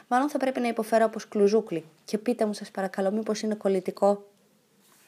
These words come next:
Ο γιατρός κοίταξε το ροδαλό προσωπάκι της Πίπης που έλαμπε όλο υγεία και είπε: «Άμπα, πιστεύω πως είσαι καλύτερα από τον καθένα. Και είμαι σίγουρος πως δεν έχεις σκλουζούκλι». Η Πίπη του άρπαξε σφιχτά το μπράτσο.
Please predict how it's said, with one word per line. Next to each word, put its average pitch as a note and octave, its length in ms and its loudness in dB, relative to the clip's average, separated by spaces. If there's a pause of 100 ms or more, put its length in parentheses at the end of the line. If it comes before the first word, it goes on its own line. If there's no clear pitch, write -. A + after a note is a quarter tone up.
(480)
Ο F3 100 -2
γιατρός E3+ 380 -2
κοίταξε - 460 -6
το C#3+ 120 -8
ροδαλό D3 360 -2
προσωπάκι E3 520 -6
της - 160 -14
Πίπης C#4+ 320 -6
που - 140 -2
έλαμπε D#3+ 340 2
όλο D#3+ 200 0
υγεία D#3 380 -4
και A3 180 -8
είπε: - 240 -4 (840)
«Άμπα, D3+ 300 -2
πιστεύω A#3+ 360 -2
πως G#3+ 160 -4
είσαι G#3 160 -2
καλύτερα D#3 380 2
από D3 80 -2
τον D3 100 -6
καθένα. C3 400 -6 (360)
Και B3+ 120 2
είμαι B3+ 180 2
σίγουρος C#4+ 480 0
πως A3+ 140 0
δεν G3 160 2
έχεις E3 180 -2
σκλουζούκλι». D3 640 -4 (1200)
Η E3 100 -6
Πίπη A3 260 0
του F3+ 120 0
άρπαξε G3+ 360 0
σφιχτά - 380 -8
το E3 100 -6
μπράτσο. D3 400 -6